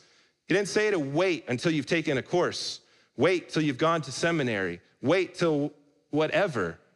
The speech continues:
Wait for the Holy Spirit. Wait for the Holy Spirit.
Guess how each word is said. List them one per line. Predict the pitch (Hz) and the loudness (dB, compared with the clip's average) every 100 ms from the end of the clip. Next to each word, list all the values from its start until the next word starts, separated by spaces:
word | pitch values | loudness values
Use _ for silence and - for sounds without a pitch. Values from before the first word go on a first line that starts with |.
| - | 0
Wait | 190 214 | 0 2
for | 196 | 0
the | 170 | 0
Holy | 131 185 180 | 2 0 0
Spirit. | 117 - - 247 139 - _ _ _ _ _ _ _ _ _ - | -2 -8 -4 0 0 -4 _ _ _ _ _ _ _ _ _ -4
Wait | 165 | -2
for | 165 | 0
the | 143 | 0
Holy | 165 143 | 2 0
Spirit. | - - 226 131 | -2 -2 0 0